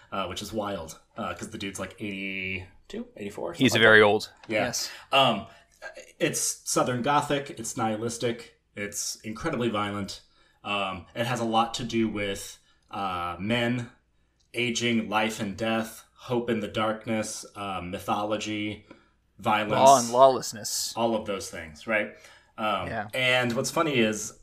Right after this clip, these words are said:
Speaker 1: even though this obviously isn't the case, um, I did hear in an interview, or read in an interview one time,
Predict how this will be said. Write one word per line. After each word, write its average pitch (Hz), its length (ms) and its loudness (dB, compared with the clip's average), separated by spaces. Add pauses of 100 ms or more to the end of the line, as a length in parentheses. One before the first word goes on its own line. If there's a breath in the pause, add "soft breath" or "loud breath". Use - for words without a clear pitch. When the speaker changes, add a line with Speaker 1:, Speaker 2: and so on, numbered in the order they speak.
(220)
Speaker 1:
even 175 240 0
though 147 80 2
this 127 160 -2
obviously 110 420 0
isn't 98 180 -6
the 98 60 -10
case, 92 420 -8 (180)
um, 98 360 -4
I 117 100 -6
did 117 160 -2
hear 123 160 -2
in 107 60 0
an 101 100 -4
interview, 98 400 -6
or 95 120 -10
read 107 160 -4
in 101 60 -8
an 98 80 -6
interview 92 300 -8
one 92 180 -10
time, 95 320 -10